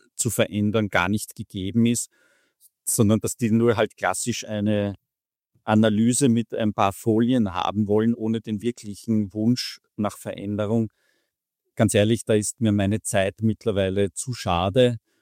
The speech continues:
Ich konzentriere mich auf jene Unternehmen, die wirklich etwas bewegen wollen und denen wir mit einerseits der Beratung und additiv eben mit der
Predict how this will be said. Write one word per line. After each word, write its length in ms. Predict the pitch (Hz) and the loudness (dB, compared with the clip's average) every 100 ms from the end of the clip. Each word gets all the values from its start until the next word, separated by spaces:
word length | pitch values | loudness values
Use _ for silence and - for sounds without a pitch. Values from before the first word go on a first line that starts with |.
| _ | _
Ich 160 | 110 - | -14 -4
konzentriere 580 | 120 104 110 - 117 110 | 0 2 0 0 2 2
mich 220 | 110 113 | 2 -2
auf 140 | 101 | -4
jene 300 | 98 104 113 | -2 0 2
Unternehmen, 600 | 107 - 110 104 101 104 | 0 0 0 0 -2 -6
die 120 | 101 | -6
wirklich 420 | 101 104 - 101 98 | -8 -12 -14 -14 -14
etwas 320 | - 107 - | -10 -10 -6
bewegen 560 | 110 95 101 107 131 | -6 -4 -6 0 0
wollen 360 | 104 104 110 113 | 2 0 2 0
und 220 | 107 98 | -2 -6
denen 380 | 104 104 107 95 | -6 -4 -4 -6
wir 360 | 98 113 120 110 _ _ - | -2 2 2 0 _ _ -2
mit 280 | 107 - _ | -2 -2 _
einerseits 540 | 107 107 113 107 101 | 0 2 2 0 -2
der 100 | - | -8
Beratung 720 | 110 104 92 107 - 160 156 180 _ _ _ _ _ | -4 0 2 0 0 -2 -2 -2 _ _ _ _ _
und 240 | 127 120 - | 4 4 2
additiv 880 | - 104 120 - 117 123 113 - - _ _ _ _ _ | -2 0 0 -4 -4 -4 -6 -18 -20 _ _ _ _ _
eben 400 | 123 110 117 117 - | 2 4 4 2 2
mit 400 | 123 123 - - | 2 2 -2 2
der 480 | 120 107 104 104 | 4 6 4 2